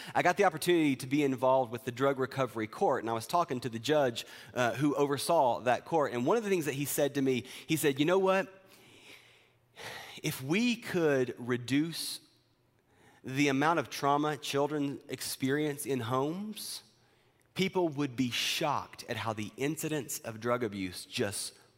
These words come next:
plummets. <laughs> And I thought, y-, you know what, one of the keys to that, I mean, there's lots of, lots of things that would happen, have to happen to, to help with that, but, but one of the keys for that is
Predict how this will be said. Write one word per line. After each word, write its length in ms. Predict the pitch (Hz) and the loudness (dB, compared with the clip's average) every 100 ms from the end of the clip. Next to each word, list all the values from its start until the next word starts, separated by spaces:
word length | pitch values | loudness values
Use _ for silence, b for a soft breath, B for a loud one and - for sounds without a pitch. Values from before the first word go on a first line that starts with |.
| - | -16
plummets. 760 | - 117 92 - - - - - | -6 -4 -4 -8 -10 -8 -8 -10
<laughs> 40 | - - B B B 170 - | -14 -14 B B B -14 -6
And 100 | 113 | -4
I 60 | |
thought, 420 | 110 139 123 92 - - _ _ _ _ B B - | 0 2 2 0 -8 -20 _ _ _ _ B B -10
y-, 200 | 90 80 | -8 -8
you 180 | 120 123 | -2 0
know 120 | 156 | 2
what, 180 | 147 85 | 2 0
one 180 | 117 143 | 0 0
of 60 | |
the 80 | 110 | -2
keys 420 | - 127 110 101 | -4 -6 -4 -6
to 100 | - | -4
that, 280 | 98 101 131 | 0 2 2
I 60 | 135 | 2
mean, 140 | 127 | 2
there's 160 | 135 131 | 2 4
lots 300 | 143 143 123 | 4 4 0
of, 220 | 101 - | -2 4
lots 240 | 156 170 | 4 6
of 100 | 131 | 2
things 240 | 110 110 107 | -2 -2 -2
that 100 | 101 | -4
would 80 | 104 | -2
happen, 640 | 110 107 104 107 101 98 98 | -2 -2 -6 -8 -8 -10 -6
have 260 | 113 120 | -4 -2
to 80 | 120 | -2
happen 360 | 117 110 110 104 | -2 -2 -4 -6
to, 220 | 110 98 | -6 -6
to 100 | - | -8
help 280 | 95 117 - | -4 -4 -4
with 140 | 113 | -6
that, 220 | 117 117 110 | 0 0 -2
but, 120 | 110 B B | -8 B B
but 120 | 131 | -6
one 120 | 143 180 | 0 2
of 60 | |
the 80 | 156 | 2
keys 520 | - - 196 151 117 | -2 -2 0 0 -2
for 140 | - 117 | -4 -4
that 400 | 98 - - - b b b b b b | -6 -8 -16 -18 b b b b b b
is 220 | 127 - | -6 -6